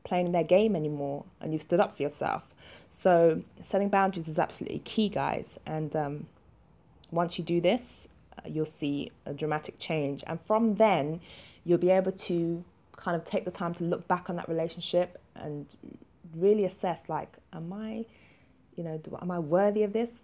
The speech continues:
Should I stay in this?" And it will give you that strength to make decisions that maybe you wouldn't have been able to make if you were still in that codependent kind of state of mind. Um, so I hope this has really helped you guys.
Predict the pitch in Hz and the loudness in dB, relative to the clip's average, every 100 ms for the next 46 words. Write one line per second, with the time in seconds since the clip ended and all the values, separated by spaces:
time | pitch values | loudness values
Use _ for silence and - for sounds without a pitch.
0 | - - 160 160 - 185 190 196 240 269 | -20 -8 -8 -8 4 4 4 0 -2 -4
1 | - 180 185 180 214 214 214 - - 196 | -10 -6 -4 -2 -4 -4 -8 -8 -6 -4
2 | 190 - - 180 175 170 180 - 180 185 | -6 -14 -8 -4 -4 -2 -4 -4 -4 -4
3 | 160 165 - 180 175 185 170 170 165 190 | -4 -8 -4 0 0 0 -2 0 0 0
4 | 175 170 165 160 - - 156 190 170 - | 0 -2 0 -2 -4 -6 -2 0 -2 -6
5 | - - 165 - - 165 165 165 - - | -16 -8 -6 -4 0 2 2 -2 -8 -2
6 | 170 160 - 175 170 165 - 160 160 - | 0 0 -4 -2 -2 -6 -6 -6 -4 -4
7 | 165 170 156 170 202 240 - - - _ | -4 -2 -6 -4 -4 -6 -8 -20 -20 _
8 | _ 160 156 156 156 156 - - - 175 | _ -8 -4 -4 -6 -8 -14 -18 0 2
9 | 170 214 208 214 196 190 185 170 151 - | 4 4 2 2 -6 -2 -2 0 -2 -4
10 | - 156 160 220 - | -4 -2 0 -2 -4